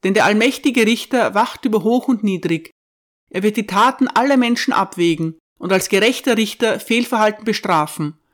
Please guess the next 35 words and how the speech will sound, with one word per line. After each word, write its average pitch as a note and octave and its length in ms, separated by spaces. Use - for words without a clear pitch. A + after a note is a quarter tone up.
wie F3 160
das F3+ 180
ewige C4 420
Gesetz - 540
allen A3 320
Menschen F#3+ 480
deutlich D#3 420
macht.“ C#3+ 380
Der G3+ 100
König C#4+ 480
verbringt G#3+ 340
Weihnachten A3 440
in G#3+ 120
York D3+ 420
oder A3+ 200
vielmehr B3 400
in A#3 140
den G#3+ 180
Trümmern A3+ 340
von E3 160
York, D#3 400
denn G3 120
etwas G3 260
anderes B3 560
kann A3 180
zu A#3 80
diesem B3 320
Zeitpunkt A#3 560
von G#3+ 120
der G3 100
Stadt G3+ 300
nicht G#3+ 240
mehr A3+ 120
über E3+ 200
sein. D3+ 460